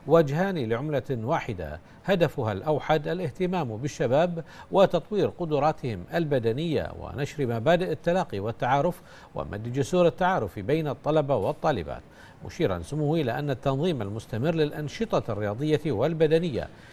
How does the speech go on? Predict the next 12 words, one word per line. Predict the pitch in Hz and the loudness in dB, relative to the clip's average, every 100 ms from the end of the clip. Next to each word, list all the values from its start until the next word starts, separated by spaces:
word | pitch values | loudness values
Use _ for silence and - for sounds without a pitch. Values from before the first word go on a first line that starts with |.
| - - | -20 -12
يوفر | - 101 - 165 151 | -4 -2 0 0 2
فوائد | 160 180 170 | 4 2 2
اجتماعية | 127 117 160 139 127 151 170 | -4 -4 -4 -2 0 2 2
وصحية | 156 - 117 - 156 120 | 0 -2 -8 -4 0 0
عديدة، | 110 143 143 85 | 0 -2 -2 -4
فهي | - 147 175 | -2 -2 0
لا | 151 | 0
تؤثر | - 190 139 117 87 | -2 -4 -4 -4 -2
على | 117 | 0
اللياقة | 113 110 151 - 147 | -2 0 0 0 -2
البدنية | 151 113 113 113 147 190 | -4 -2 -2 -2 -2 -2
فحسب، | 147 120 107 - 170 190 180 | -2 -4 -6 -4 -4 -4 -4